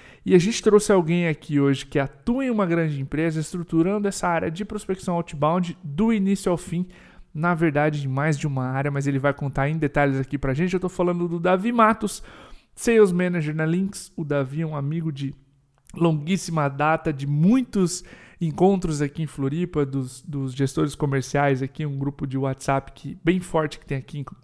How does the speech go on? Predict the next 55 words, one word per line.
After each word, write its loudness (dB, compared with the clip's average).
uma -8
comunidade -2
aqui -8
em -4
Floripa. 0
Davi, 4
é 8
um 4
prazer, 4
cara, 2
dividir 0
mais 2
uma 2
vez 2
um 0
episódio 2
do -2
Cast -2
for 0
Closers, 0
teu 0
segundo -2
com -8
a -4
gente, -6
cara. 0
Meu 8
obrigado, 4
antes 0
de -4
tudo, -2
a 0
tudo -4
que -14
tu -12
faz -2
aí, -2
tudo -10
que 0
eu 8
aprendi 2
com 0
você 0
<laughs> -10
em -2
outros -2
momentos. -2
Seja 4
bem-vindo 0
novamente, 0
cara, 0
ao -4
Cast -4
for -4
Closers. -8